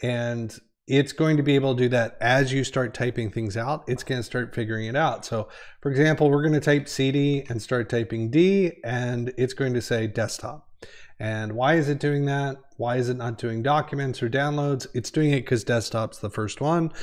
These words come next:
So it's just making a suggestion that's in there. Uh, if we do a tab completion on here, it's going to then, uh, suggest us which one of these things that we could do. Now, Bash could do that, right? Like, it could give us,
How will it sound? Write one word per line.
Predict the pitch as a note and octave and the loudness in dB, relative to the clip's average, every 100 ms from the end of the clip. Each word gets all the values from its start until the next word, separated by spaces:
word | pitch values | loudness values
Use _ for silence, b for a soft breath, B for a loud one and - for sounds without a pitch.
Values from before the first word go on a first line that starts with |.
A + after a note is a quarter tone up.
| B B | B B
So | - F3+ | 6 6
it's | - | 8
just | G3 G3 | 4 8
making | F3+ F#3 F3+ | 8 8 6
a | E3 | 6
suggestion | - C#3 C#3 C#3 - D#3 D3+ - | 2 2 2 2 -2 -4 -4 -2
that's | C#3 C3 | -2 0
in | D3 D3 | 0 2
there. | D#3+ E3+ B B B C3 | 0 -2 B B B 2
Uh, | B2+ B2 | 2 2
if | B2 - | -2 0
we | C#3+ | 4
do | D#3 E3 | 6 6
a | |
tab | - C3+ C3 C#3+ | 4 2 2 0
completion | - D#3 E3+ E3 D#3 E3+ | -2 -2 2 0 0 -2
on | E3+ E3 | -2 -2
here, | E3+ F#3+ G3+ G3+ | -2 0 -2 -2
it's | B2+ - | -4 -2
going | C3+ C3 B2 | -4 -2 0
to | B2 | 0
then, | B2 B2 B2 A#2+ A2+ b b b - | 0 -2 -2 -4 -6 b b b -4
uh, | A2+ | -4
suggest | A2 C3 A#2 E3+ G3 - B2 | 0 -2 4 6 6 4 -2
us | A2+ A2+ - | 0 -2 -2
which | B2 C3 - | 2 2 0
one | B2+ | -2
of | A#2+ | 0
these | A#2+ A2 | 0 -2
things | - A2 G#2 | -4 -4 -4
that | G#2+ | -6
we | |
could | G2+ G2+ | -6 -6
do. | - G#2+ A2+ | -4 -4 -6
Now, | B2 C3 A#2+ - b - - | -2 -2 -2 -12 b -18 2
Bash | F3 G#3 - | 6 6 4
could | - D3 | 2 4
do | E3 D#3 | 8 8
that, | A2 G#2+ B2+ | 6 -4 -8
right? | A2 G#2 A2 G#2+ | -6 -6 -6 -4
Like, | A2 - | -4 -2
it | C3 | -4
could | - C#3+ B2+ | 0 -2 2
give | C#3 | 2
us, | C3+ B2+ - | 4 2 0